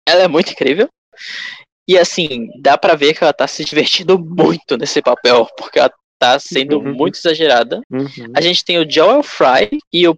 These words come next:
Speaker 1: Paul Walter Hauser. O Joel Fry eu conheço de Game of Thrones, né, que ele é o, se eu não me engano, ele é o, ele é o Risdra Zolorak,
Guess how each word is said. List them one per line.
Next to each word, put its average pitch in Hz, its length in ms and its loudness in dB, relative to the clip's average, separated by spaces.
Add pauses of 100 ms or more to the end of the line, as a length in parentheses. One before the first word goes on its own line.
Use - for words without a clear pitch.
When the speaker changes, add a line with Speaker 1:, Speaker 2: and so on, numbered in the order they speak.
Speaker 1:
Paul 185 240 6
Walter 156 500 2
Hauser. 147 800 0
O 156 160 -4
Joel 156 300 2
Fry 143 380 2
eu 135 120 -2
conheço 135 540 -10
de 131 140 -10
Game 127 200 -2
of 131 200 -4
Thrones, 208 400 -4
né, 131 180 -4
que - 180 -8
ele 127 220 -2
é 120 80 2
o, 113 360 0 (320)
se - 120 -4
eu - 20 -2
não 190 80 -2
me 202 80 -6
engano, 185 220 -4
ele 185 120 -2
é 165 40 0 (160)
o, - 80 -16
ele 143 180 0
é 139 60 2
o - 20 -8
Risdra 135 680 -4 (240)
Zolorak, 127 600 -4